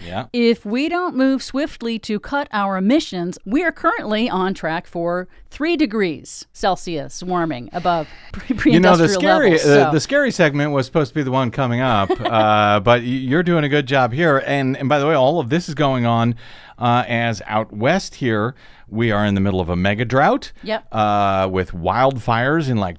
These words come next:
Speaker 1: a dozen different states, record fires in twelve different western states, and we're looking at our fourth heat wave of the summer,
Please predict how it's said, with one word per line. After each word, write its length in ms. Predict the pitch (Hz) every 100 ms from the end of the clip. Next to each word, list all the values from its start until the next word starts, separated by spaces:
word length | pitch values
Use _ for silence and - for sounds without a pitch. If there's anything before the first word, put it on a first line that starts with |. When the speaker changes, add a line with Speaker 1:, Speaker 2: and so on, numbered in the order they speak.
| -
Speaker 1:
a 80 | -
dozen 680 | 95 80 123 135 135 151 156 117
different 400 | 127 127 123 107
states, 500 | - - 113 180 -
record 640 | 90 87 113 120 139 113 -
fires 640 | - 98 78 78 113 156
in 140 | 110 85
twelve 560 | - 113 113 120 101
different 300 | 113 101 101
western 440 | 95 98 - 92 82
states, 400 | - 233 302 -
and 100 | 120
we're 80 | 110
looking 320 | 117 131 117
at 100 | 113
our 160 | 107
fourth 520 | 101 - 185 214 254 -
heat 240 | 233 208
wave 280 | 151 143 127
of 160 | 139
the 80 | 117
summer, 420 | 113 233 208 156